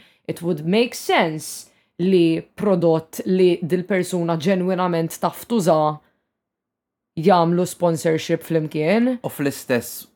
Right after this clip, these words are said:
Speaker 2: ħin qed tolqot id-demografija li għandek
Speaker 1: Li
Speaker 2: tolqot.
Speaker 1: l-iktar, li l-iktar per eż-, eżattament, li l-iktar għandha ċans li tikkonsma l-prodott tiegħek.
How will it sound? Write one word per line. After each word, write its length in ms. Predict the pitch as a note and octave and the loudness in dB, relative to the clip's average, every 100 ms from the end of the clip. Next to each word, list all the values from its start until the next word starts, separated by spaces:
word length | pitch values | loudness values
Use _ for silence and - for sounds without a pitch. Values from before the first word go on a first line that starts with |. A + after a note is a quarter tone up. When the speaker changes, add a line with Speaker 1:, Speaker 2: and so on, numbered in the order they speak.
| _ - | _ -4
Speaker 2:
ħin 440 | C3 A2+ F2+ F2 F#2 _ _ | -2 0 -2 -6 -10 _ _
qed 160 | B2 B2 | -6 -2
tolqot 440 | G#2 G2 G2 F#2 - - | -2 0 -4 -6 -12 -8
id-demografija 840 | G#2+ A2+ A2+ G#2 F#2+ - G#2+ A#2+ | -2 0 0 -2 -6 -4 -2 0
li 80 | A2 | 0
għandek 160 | G#2 A3+ | 2 6
Speaker 1:
Li 100 | B3 A3 | 8 10
Speaker 2:
tolqot. 100 | A#3+ | 8
Speaker 1:
l-iktar, 480 | C#4+ C#4 A#3 G3 | 6 6 6 8
li 160 | G3 G#3 | 8 6
l-iktar 460 | A3+ B3+ - F3 F3 | 6 2 4 4 4
per 160 | F#3+ | 2
eż-, 140 | F3+ F3+ | 2 0
eżattament, 720 | F#3+ G#3 G#3+ A3+ A3+ D#3 D3 | 0 0 0 -2 -2 -4 -4
li 80 | F#3 | -4
l-iktar 480 | A3+ - F#3 F3 E3 | -4 -2 2 2 2
għandha 240 | E3+ E3 E3 | -2 -4 -4
ċans 340 | A3 B3+ A#3+ | -4 -2 -4
li 440 | G3 F#3 F3 E3+ F3 | -2 0 0 -2 -6
tikkonsma 460 | F#3+ - G3 E3+ F#3+ | -12 -6 -6 -2 -4
l-prodott 320 | F#3+ F3+ G#3+ C#4 | -2 -6 -4 0
tiegħek. 240 | D#3+ - | 0 0